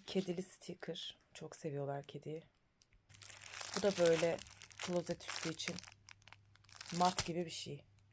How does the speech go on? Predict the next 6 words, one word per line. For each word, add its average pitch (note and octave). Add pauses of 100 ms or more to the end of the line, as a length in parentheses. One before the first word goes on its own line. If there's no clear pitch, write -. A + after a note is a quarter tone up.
(440)
Bu F3+
da F3+
yine D#3+
klozete D#3+
yapıştırılacak. D3+ (960)
Bu A3